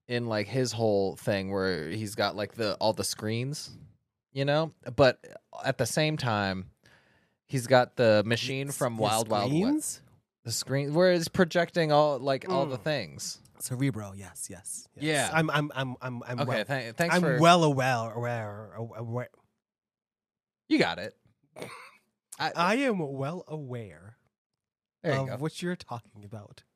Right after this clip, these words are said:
Speaker 1: Except also at the same time, it's got, like, the Wild Wild West, uh, spider machine thing, 'cause it's gotta be, like, obviously mechanical. 'Cause, and
Speaker 2: Wickedy,
Speaker 1: then
Speaker 2: wickedy, wow, wickedy, wickedy, wow, wow, wow,
Speaker 1: Wow,
Speaker 2: West.
Speaker 1: wow, wow,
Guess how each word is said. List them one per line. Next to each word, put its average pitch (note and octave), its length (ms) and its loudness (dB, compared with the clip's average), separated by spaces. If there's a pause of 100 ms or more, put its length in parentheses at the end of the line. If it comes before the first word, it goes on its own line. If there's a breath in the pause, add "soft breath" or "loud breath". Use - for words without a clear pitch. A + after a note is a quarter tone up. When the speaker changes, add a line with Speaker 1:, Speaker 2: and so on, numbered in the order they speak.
(400 loud breath)
Speaker 1:
Except C#3 500 -4
also D3+ 460 2
at E2+ 120 -8
the G2+ 80 -8
same D3 340 -2
time, F2+ 460 -4
it's A2 220 -4
got, A#2+ 280 4
like, A2+ 160 -2
the G#2+ 100 2
Wild G2+ 300 6
Wild G#2 260 6
West, F#2+ 600 0 (320)
uh, E2+ 320 -2
spider G#2 520 0
machine G#2 500 -4
thing, D3+ 400 -4 (800)
'cause B2 340 4
it's B2 200 -4
gotta C3+ 240 6
be, C3 160 -4
like, G2+ 360 -2
obviously F#2 540 -2
mechanical. E2 800 -8 (1080 soft breath)
'Cause, G#2 260 0
and A2 180 -2
Speaker 2:
Wickedy, A2 120 -2
Speaker 1:
then C3+ 60 -2
Speaker 2:
wickedy, D3 220 -8
wow, A2+ 260 -8
wickedy, B2+ 280 -6
wickedy, C3+ 200 -10
wow, A2 220 -8
wow, A2 220 -8
wow, A2+ 180 -8
Speaker 1:
Wow, G2 180 -2
Speaker 2:
West. F2+ 140 -2
Speaker 1:
wow, F#2+ 160 -2
wow, G#2 260 2